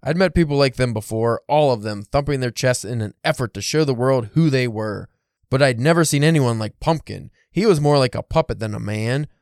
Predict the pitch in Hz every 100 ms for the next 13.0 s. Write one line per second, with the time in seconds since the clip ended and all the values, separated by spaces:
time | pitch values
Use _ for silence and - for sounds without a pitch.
0 | _ _ 147 151 - 196 196 - 131 143
1 | 120 123 101 110 123 117 107 95 110 110
2 | 107 131 123 117 110 104 135 131 110 113
3 | 135 131 104 98 117 - 95 90 - _
4 | _ _ - 170 175 139 131 120 117 135
5 | 104 139 156 120 120 _ _ - 123 113
6 | 120 104 165 202 156 131 120 143 143 127
7 | 123 127 127 120 110 127 131 127 - 104
8 | 104 131 127 - 110 107 _ _ - 113
9 | - 196 190 151 143 131 - 120 107 101
10 | 127 - _ _ 143 170 165 208 214 170
11 | 175 175 165 139 143 143 147 139 - 120
12 | - 139 151 - 139 131 123 123 123